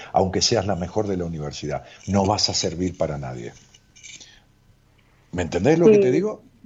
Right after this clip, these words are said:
Speaker 2: Imagínate el daño del paciente también. Sí. No, eso es lo, lo último que deseo.
Speaker 1: Yo atendí a una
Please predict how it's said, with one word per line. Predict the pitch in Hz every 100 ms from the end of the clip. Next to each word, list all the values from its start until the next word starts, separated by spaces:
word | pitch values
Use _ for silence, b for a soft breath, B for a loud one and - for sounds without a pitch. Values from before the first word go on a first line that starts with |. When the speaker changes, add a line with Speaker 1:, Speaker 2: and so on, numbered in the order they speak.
| - _ _ _ _ _ _ _ _ _ -
Speaker 2:
Imagínate | 220 202 196 214 208 196
el | 170
daño | 185 196 196 185
del | 180 185
paciente | 180 185 208 190 185 180
también. | 185 180 190 - - - - _ -
Sí. | 180 180 185 196 _ _ _ _ 190
No, | 190
eso | 180 -
es | 170 -
lo, | 143 -
lo | 214 180
último | 208 208 - 185 -
que | 196
deseo. | 202 - 220 214 _ b b b b b b 120
Speaker 1:
Yo | 156
atendí | 160 139 151 170 180
a | 117
una | 131 143 127 -